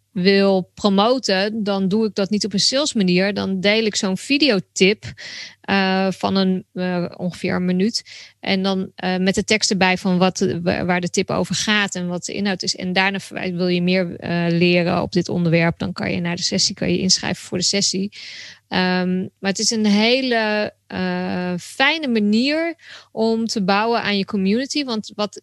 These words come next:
waar ik nu eigenlijk profijt van heb, ik heb het ook op LinkedIn gedeeld, die tips. Dus ik heb het ook op, vaak in de media ge-, gedeeld, maar, eh, ook op LinkedIn heb ik het heel veel gedeeld.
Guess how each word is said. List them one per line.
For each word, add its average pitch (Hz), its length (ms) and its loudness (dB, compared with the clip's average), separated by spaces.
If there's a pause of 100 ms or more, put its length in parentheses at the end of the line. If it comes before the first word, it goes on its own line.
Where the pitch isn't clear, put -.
(400)
waar 202 160 0
ik 196 80 -2
nu 240 260 2
eigenlijk 254 340 0
profijt 226 420 0
van 226 140 -2
heb, 220 160 2 (200)
ik 202 120 -6
heb 233 160 0
het 214 140 -6
ook 220 140 -2
op 214 100 -2
LinkedIn 208 500 2
gedeeld, 160 560 0
die 175 180 0
tips. - 360 -2
Dus 180 200 0
ik - 80 -8
heb 190 100 -2
het - 100 -14
ook - 120 -8
op, 185 80 -8
vaak - 260 -2
in 185 80 2
de 175 60 2
media 226 300 6
ge-, 202 360 0
gedeeld, 196 320 0
maar, 190 480 0 (200)
eh, 190 360 4
ook 220 200 2
op 196 100 2
LinkedIn 190 640 4
heb 185 220 0
ik - 60 -18
het 180 100 2
heel 175 200 6
veel 165 180 2
gedeeld. 170 480 2